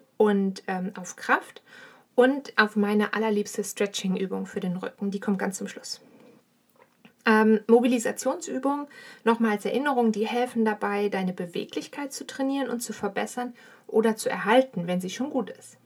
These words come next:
Ähm, außerdem können sie so ein bisschen helfen, bestehende Verspannungen vielleicht schon zu lindern oder ganz zu lösen und eben neuen Verspannungen vorbeugen. Es ist super wichtig,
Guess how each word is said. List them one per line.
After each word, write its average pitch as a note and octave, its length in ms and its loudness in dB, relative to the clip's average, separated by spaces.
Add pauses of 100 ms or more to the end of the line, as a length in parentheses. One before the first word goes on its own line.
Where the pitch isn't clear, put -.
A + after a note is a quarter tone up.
(880)
Ähm, G#3+ 400 6
außerdem B3+ 320 6
können B3 180 0
sie A3 100 0
so G#3+ 80 4
ein G#3+ 60 6
bisschen A3 200 0
helfen, G#3+ 400 0
bestehende G#3 460 2
Verspannungen C#4 720 -2
vielleicht A3 360 0
schon G3+ 160 -2
zu - 140 -6
lindern C4 560 0 (300)
oder G#3+ 220 4
ganz G#3 320 0
zu - 120 -8
lösen A3 460 2 (180)
und B3+ 380 2
eben A#3 420 4 (320)
neuen A3 420 4
Verspannungen F#3+ 560 -4
vorbeugen. - 680 -6 (1300)
Es G#3 160 -2
ist B3+ 340 -4
super B3+ 520 -2
wichtig, A3 680 -4